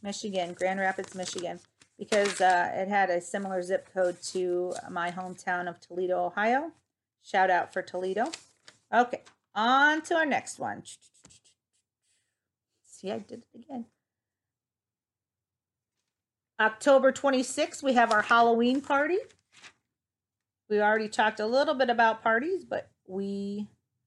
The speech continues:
can never have too many people at our parties. Let's see here. <laughs>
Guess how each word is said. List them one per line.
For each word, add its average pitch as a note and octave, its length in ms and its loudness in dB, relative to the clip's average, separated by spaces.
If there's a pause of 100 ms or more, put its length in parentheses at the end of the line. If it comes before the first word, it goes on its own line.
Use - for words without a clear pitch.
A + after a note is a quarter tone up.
(440)
can G3 140 -10
never F#3 260 -6
have F3+ 460 -4 (1700)
too G#3 180 -4
many F3+ 240 -6
people E3+ 380 -8
at C#3+ 120 -4
our - 140 -6
parties. - 600 -10 (1900)
Let's B3 380 4
see C#4 360 0
here. D4+ 420 -2 (2750)
<laughs> B3+ 80 -10